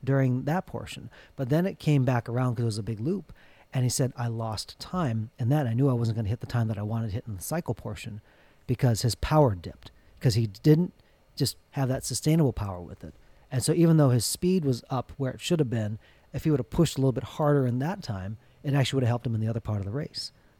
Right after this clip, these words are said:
And I think that in a career sense, um, there are gonna be those times where you feel like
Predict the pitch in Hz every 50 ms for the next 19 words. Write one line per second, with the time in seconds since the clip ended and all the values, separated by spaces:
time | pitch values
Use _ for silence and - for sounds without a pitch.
0 | _ _ _ _ _ - 127 123 120 - - 135 117 - - 131 123 131 - -
1 | - 156 131 120 117 117 - - - - - - - - - - - - - -
2 | - 123 113 113 131 185 233 220 - - 95 90 107 - - - - - - -
3 | - - - - - - - - 131 120 117 110 101 98 - - _ - 131 139
4 | 143 151 160 165 156 160 156 151 - - 151 143 143 131 131 131 127 117 - 147
5 | 143 139 131 127